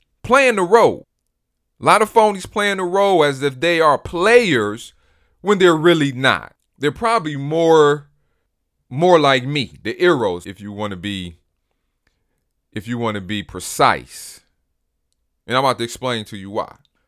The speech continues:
A lot of these Eros, or a lot of these Ludus guys, they violate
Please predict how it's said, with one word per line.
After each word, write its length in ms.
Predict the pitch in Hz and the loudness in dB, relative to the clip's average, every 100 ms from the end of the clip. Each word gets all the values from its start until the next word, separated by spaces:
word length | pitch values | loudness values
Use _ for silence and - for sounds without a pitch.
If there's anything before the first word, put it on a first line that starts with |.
| _ _ - | _ _ -2
A 60 | 156 | 0
lot 320 | 170 392 453 | 2 2 0
of 80 | 214 | -2
these 840 | 208 196 175 151 139 - - - _ _ _ _ _ _ _ _ _ _ _ - | -4 -4 -6 -10 -14 -16 -20 -20 _ _ _ _ _ _ _ _ _ _ _ -10
Eros, 1000 | 220 247 196 156 113 110 117 - - - _ | -6 -4 2 2 2 -4 -14 -20 -20 -20 _
or 100 | - | -8
a 80 | 123 | -4
lot 200 | 143 214 | -2 -2
of 60 | 202 | -4
these 220 | 175 127 | -8 -10
Ludus 840 | 143 190 254 175 107 123 - - _ _ _ _ _ _ | -4 -2 0 -2 -4 -8 -16 -20 _ _ _ _ _ _
guys, 760 | 113 110 87 82 107 185 - _ _ _ _ | -6 -4 -4 -6 -8 -12 -20 _ _ _ _
they 300 | 117 190 240 | -2 0 -2
violate 1040 | 156 165 220 254 185 143 127 117 117 - | -2 2 2 4 2 4 2 2 0 -8